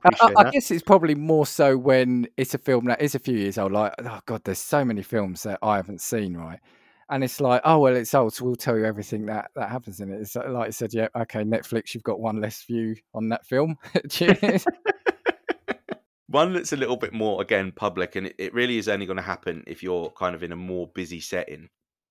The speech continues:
Speaker 2: But have you ever been really conscious that somebody's, like, looking at your phone while you're using it?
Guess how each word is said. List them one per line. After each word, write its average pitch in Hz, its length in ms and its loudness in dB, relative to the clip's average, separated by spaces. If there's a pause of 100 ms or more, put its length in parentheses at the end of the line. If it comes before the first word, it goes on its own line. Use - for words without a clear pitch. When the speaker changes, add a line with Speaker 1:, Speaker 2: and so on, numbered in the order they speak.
(140)
Speaker 2:
But 117 100 2
have 110 100 -2
you 135 80 0
ever 139 140 0
been 127 240 -2
really 120 220 -2
conscious - 460 -4
that - 100 -16
somebody's, 98 340 -6
like, 95 140 0
looking 104 280 -6
at - 140 -2
your 101 60 -8
phone 85 480 2 (100)
while 98 160 2
you're 92 140 -4
using 104 340 -2
it? - 160 -12